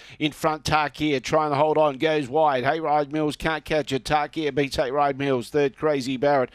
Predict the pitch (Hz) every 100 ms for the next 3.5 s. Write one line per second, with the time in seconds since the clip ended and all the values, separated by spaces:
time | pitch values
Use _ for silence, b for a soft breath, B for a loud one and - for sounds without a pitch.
0 | B B - 175 196 170 156 143 139 135
1 | 147 151 131 139 B B - 123 147 180
2 | 180 170 135 143 139 170 - 147 131 -
3 | 160 151 - 113 117